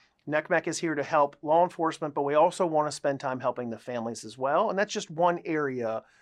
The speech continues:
that we're able to partner, pair them up with people that have gone through that lived experience and are there to be a support system, answer questions, kinda walk them through that process a, a, a little bit. So we, we've got a lot of different areas where we're trying to help families when it comes into,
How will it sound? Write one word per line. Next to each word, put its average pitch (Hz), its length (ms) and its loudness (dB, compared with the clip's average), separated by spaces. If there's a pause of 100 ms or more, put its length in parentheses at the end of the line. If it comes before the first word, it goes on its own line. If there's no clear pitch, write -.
(120)
that 139 120 0
we're 143 140 2
able 135 140 -2
to 127 100 -10
partner, 180 560 0
pair 185 240 -2
them 170 200 2
up 165 180 2
with 160 140 -4
people 156 320 -8
that 147 120 2
have 139 260 -2 (360)
gone 156 240 2
through 165 360 -6
that 165 220 0
lived 151 300 -6
experience 165 880 -6 (380)
and 196 120 -2
are 196 100 2
there 190 320 2
to 185 160 -10
be 185 80 -2
a 180 60 0
support 185 400 -4
system, 117 480 -10
answer 170 240 -6
questions, 123 840 -2 (260)
kinda 185 140 2
walk 170 380 4
them 156 180 -4
through 156 260 -8
that 135 160 -2
process 170 640 0
a, 135 60 -8
a, 131 360 -8
a - 20 -8
little 123 200 -6
bit. 110 220 -10
So 143 280 -2 (340)
we, 170 80 -2
we've 165 220 -2
got 170 180 2
a - 20 4
lot 180 160 4
of 190 100 0
different 185 300 -8
areas 170 340 0
where 151 100 -6
we're 147 100 -8
trying 151 260 -2
to 156 60 -4
help 151 220 -6
families 143 420 -6
when 131 100 -6
it 127 60 -12
comes 131 240 -6
into, 123 460 -8